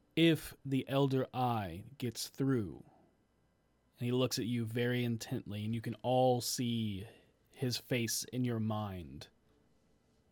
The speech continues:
He goes, "Your world is gone."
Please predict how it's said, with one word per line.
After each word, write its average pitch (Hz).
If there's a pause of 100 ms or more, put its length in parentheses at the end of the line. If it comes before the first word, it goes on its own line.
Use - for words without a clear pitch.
(240)
He 117
goes, 104 (1400)
"Your 117
world 117
is 98
gone." -